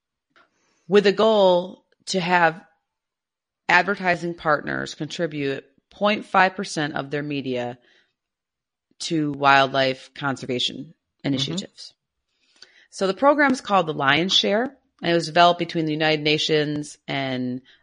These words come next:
Speaker 1: um, an Australian-based production company.
Speaker 2: Mm-hmm.
Speaker 1: It is an Australia theme today, or a, a
Speaker 2: Mm-hmm.
Speaker 1: or Australia, New Zealand theme today.
Speaker 2: Yeah, yeah,
Speaker 1: They're
Speaker 2: yeah.
Speaker 1: called, they're called Finch and Kliminger,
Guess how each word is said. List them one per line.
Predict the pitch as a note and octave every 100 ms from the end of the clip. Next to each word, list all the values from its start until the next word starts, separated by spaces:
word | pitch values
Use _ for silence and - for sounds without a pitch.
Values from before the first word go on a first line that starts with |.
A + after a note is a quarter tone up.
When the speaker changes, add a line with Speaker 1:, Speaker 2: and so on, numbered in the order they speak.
| -
Speaker 1:
um, | C3+ B2+ -
an | D3
Australian-based | D3 D3+ - D3+ D#3+ F3+ E3+ G3 -
production | A#3+ G#3 - F3+
company. | F3 E3+ G3 A#3+
Speaker 2:
Mm-hmm. | B2+ E3
Speaker 1:
It |
is | F3+ G#3+ A3
an |
Australia | F3+ E3+ - F3 F3+
theme | F#3+ G#3 B3
today, | D#3+ C3 C3
or | C3
a, | C3 B2+ -
a | C3 B2 B2
Speaker 2:
Mm-hmm. | B2+ C3+ C3+ D3+
Speaker 1:
or | -
Australia, | C#3+ - D#3 C#3+
New | C#3+ C#3+
Zealand | D3+ D3 C#3
theme | C#3+ C3
today. | B2+ B2+ D#3 -
Speaker 2:
Yeah, | D3
yeah, | G3 C3+ D3+
Speaker 1:
They're | C#3+
Speaker 2:
yeah. |
Speaker 1:
called, | D#3+ D#3 - _ _ _ _ -
they're | E3+
called | F#3 F3 E3+
Finch | - F#3 G3+ -
and | E3 E3 _ _ _ _ _ _
Kliminger, | G#3 F3+ D#3+ C3+ C3+